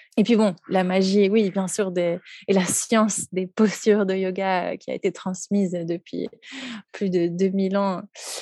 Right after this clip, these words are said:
qui, qui, les postures sont, sont, c'est, c'est une technologie, hein, du corps, c'est incroyable, entre, euh, voilà, les méridiens, euh, les points d'acupression, les formes, les muscles, est-ce que ça va venir étirer ?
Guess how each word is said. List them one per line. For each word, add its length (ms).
qui, 320
qui, 160
les 120
postures 460
sont, 260
sont, 380
c'est, 480
c'est 200
une 140
technologie, 680
hein, 220
du 180
corps, 280
c'est 260
incroyable, 680
entre, 300
euh, 240
voilà, 260
les 140
méridiens, 880
euh, 60
les 120
points 260
d'acupression, 760
les 160
formes, 680
les 120
muscles, 600
est-ce 300
que 80
ça 160
va 100
venir 220
étirer ? 640